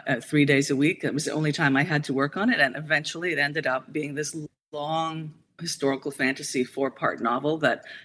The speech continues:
to my mind, is kind of a rewrite of Piers Plowman.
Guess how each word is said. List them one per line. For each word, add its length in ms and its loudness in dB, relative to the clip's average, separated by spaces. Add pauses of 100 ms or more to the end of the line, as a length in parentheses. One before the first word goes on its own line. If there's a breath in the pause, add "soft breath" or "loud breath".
to 140 0
my 260 6
mind, 400 4
is 200 2
kind 400 0
of 100 0
a 60 2
rewrite 680 0
of 140 -8
Piers 240 -6
Plowman. 400 -16